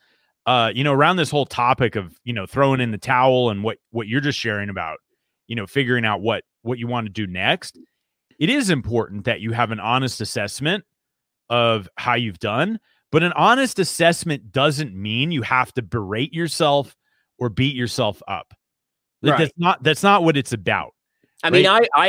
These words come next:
Speaker 2: I, I will berate and beat you up mentally and
Speaker 1: As
Speaker 2: abuse,
Speaker 1: expected.
Speaker 2: like, yeah, I, I, you can leave that to me.
Speaker 1: No,
Speaker 2: Exactly.
Speaker 1: I, I fully intend to. I outsource all of my self, my l-, negative self-talk to
Speaker 2: Yeah.
Speaker 1: Dean.
Speaker 2: Yeah.
Speaker 1: And,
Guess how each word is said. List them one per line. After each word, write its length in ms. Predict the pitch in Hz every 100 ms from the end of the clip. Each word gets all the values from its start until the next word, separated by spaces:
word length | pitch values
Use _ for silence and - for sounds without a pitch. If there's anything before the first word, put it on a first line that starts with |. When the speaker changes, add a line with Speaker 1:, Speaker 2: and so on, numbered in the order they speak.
| 180
Speaker 2:
I, 120 | 156
I 40 | 208
will 160 | 190
berate 540 | 147 160 147 147 135 -
and 260 | 131 120 120
beat 240 | 151 156
you 200 | 147 156
up 180 | 147 - _
mentally 760 | 104 127 131 135 - 143 139 135
and 280 | 120 113 - _ _ -
Speaker 1:
As 160 | 127
Speaker 2:
abuse, 200 | 131 147
Speaker 1:
expected. 280 | 143 123 117
Speaker 2:
like, 160 | 127 123
yeah, 240 | 170 165 92 -
I, 180 | 143 165
I, 40 |
you 160 | 151 185
can 120 | 247
leave 160 | 185 165
that 180 | 151 -
to 80 | 139
me. 360 | 151 98 - _ _
Speaker 1:
No, 200 | 107 143
Speaker 2:
Exactly. 240 | 107 120 127 -
Speaker 1:
I, 60 | 127
I 40 |
fully 380 | - 165 151 131
intend 300 | 123 185 156
to. 100 | 117
I 200 | 131 180
outsource 680 | 147 165 190 - 190 196 - -
all 320 | 147 170 202
of 100 | 190
my 460 | 165 156 147 143 143 _ -
self, 480 | - 156 147 - _ _
my 240 | 135 131
l-, 180 | 123 123 -
negative 420 | 131 143 151 143
self-talk 720 | - 131 117 - 139 95 92 _ _ _ _
to 60 | 123
Speaker 2:
Yeah. 180 | 110 143
Speaker 1:
Dean. 80 | 85 _ _ _ _ _ -
Speaker 2:
Yeah. 200 | 127 123
Speaker 1:
And, 300 | 117 113 113